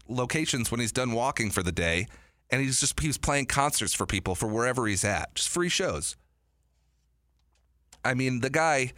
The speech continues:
just deserves the, all the credit in the world. Like, it's just, what an incredible thing to do. And I guess, you know, I, I want there to be more, I just,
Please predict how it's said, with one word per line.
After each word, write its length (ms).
just 200
deserves 760
the, 140
all 140
the 80
credit 280
in 100
the 80
world. 360
Like, 180
it's 160
just, 160
what 140
an 80
incredible 420
thing 220
to 80
do. 360
And 320
I 120
guess, 420
you 120
know, 100
I, 300
I 100
want 380
there 180
to 160
be 240
more, 180
I 120
just, 420